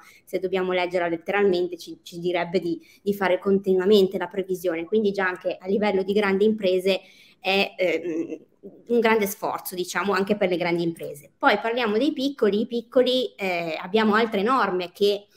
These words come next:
comunque affiancano il codice della crisi. Abbiamo sicuramente la norma sulla contabilità semplificata, abbiamo la norma sulla contabilità di magazzino che non permette di farla a tutti, quindi abbiamo sicuramente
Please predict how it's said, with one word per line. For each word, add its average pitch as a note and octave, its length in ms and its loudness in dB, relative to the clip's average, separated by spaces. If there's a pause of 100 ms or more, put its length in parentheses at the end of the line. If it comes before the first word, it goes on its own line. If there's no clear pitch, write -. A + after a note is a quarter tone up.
(280)
comunque G#3+ 380 0
affiancano G3+ 500 0
il F#3+ 80 -2
codice F#3+ 340 -4
della F#3+ 180 -2
crisi. F#3 420 -2
Abbiamo F#3 400 0
sicuramente G#3+ 580 -2
la A#3+ 100 -2
norma G3 300 -2
sulla G#3 240 -4
contabilità F3 560 -8
semplificata, F#3+ 840 -6 (400)
abbiamo G#3+ 680 2
la G3+ 140 2
norma G#3+ 400 2
sulla F#3+ 240 -4
contabilità G3 500 -2
di F#3+ 80 2
magazzino F#3 640 2
che A3+ 100 -6
non F#3 160 0
permette F3 420 -6
di F#3 120 -8
farla F3 260 -8
a D#3+ 60 -10
tutti, A#3+ 320 -2
quindi B3 240 2
abbiamo A3 340 2
sicuramente A3 880 0